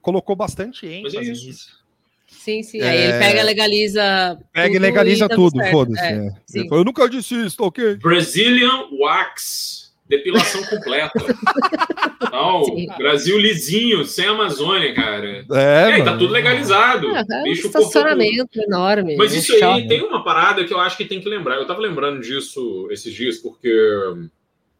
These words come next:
Speaker 2: falei, cara, o Bolsonaro sempre vai com esse lance do tipo, "Sempre preservamos tudo, sempre fizemos tudo, podemos queimar o que temos que queimar, vamos desenvolver", aquele lance meio sempre falando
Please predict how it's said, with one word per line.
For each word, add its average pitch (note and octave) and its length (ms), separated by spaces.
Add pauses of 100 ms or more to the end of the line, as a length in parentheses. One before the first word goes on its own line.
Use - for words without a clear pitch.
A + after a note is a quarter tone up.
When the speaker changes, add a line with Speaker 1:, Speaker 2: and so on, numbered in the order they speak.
(580)
Speaker 2:
falei, C3+ 140
cara, F3 140
o C3+ 40
Bolsonaro D#3 360
sempre F#3 180
vai C#3+ 180
com - 60
esse - 200
lance A2+ 440
do F#2 80
tipo, F2 460
"Sempre A3 240
preservamos F3+ 520
tudo, G3 240
sempre G3 200
fizemos F3 360
tudo, D#3+ 500
podemos F#3 520
queimar F3 400
o E3 60
que - 100
temos F3 160
que E3+ 140
queimar, E3+ 440
vamos F3 220
desenvolver", E3+ 640
aquele F3 180
lance D#3+ 300
meio D#3+ 160
sempre F3 220
falando C#3 520